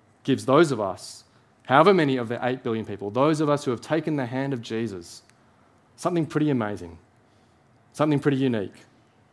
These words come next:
He's given us confidence,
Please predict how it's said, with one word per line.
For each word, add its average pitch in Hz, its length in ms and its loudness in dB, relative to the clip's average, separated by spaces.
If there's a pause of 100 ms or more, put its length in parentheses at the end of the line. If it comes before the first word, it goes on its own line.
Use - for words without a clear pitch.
(1400)
He's 117 140 -6
given 160 240 2
us 104 240 -4
confidence, - 800 -12